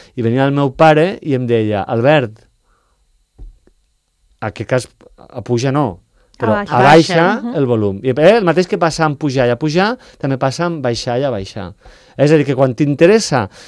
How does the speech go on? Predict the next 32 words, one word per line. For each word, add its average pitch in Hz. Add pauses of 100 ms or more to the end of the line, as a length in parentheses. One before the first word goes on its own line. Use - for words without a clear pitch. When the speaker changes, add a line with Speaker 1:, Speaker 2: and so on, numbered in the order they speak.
(200)
Speaker 1:
destacar 139
el 135
responsable 135
de 170
l'acció, 214 (420)
eh, 185
el 156
subjecte, 160
doncs, 156 (100)
fa 120
servir 139
el 113
a 110
pujar 123
o 160
a 165
baixar 113
i 101 (120)
la 92
cosa 107
que 104
puges 104
o 95
baixes. - (720)
Això 160
també 226
s'explica, 196
això 170
és 220
la 240
manera, 214
diguéssim, 208